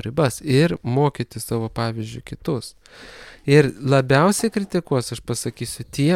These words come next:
kurie būtent to neįvaldė. Jie negerbia savo ribų arba nepažįsta, jie nemoka balanso laikyt,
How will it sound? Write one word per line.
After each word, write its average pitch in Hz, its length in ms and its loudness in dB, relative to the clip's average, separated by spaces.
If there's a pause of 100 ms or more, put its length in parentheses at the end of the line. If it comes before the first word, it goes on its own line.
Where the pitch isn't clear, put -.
(120)
kurie 135 400 0
būtent 127 560 -2
to 135 160 -2
neįvaldė. 110 640 -4 (1300)
Jie 127 320 4
negerbia 165 500 2
savo 185 320 -2
ribų 190 380 -2
arba 135 240 2
nepažįsta, 127 800 0 (320)
jie 143 160 4
nemoka 170 480 4
balanso 123 560 0
laikyt, 110 560 -4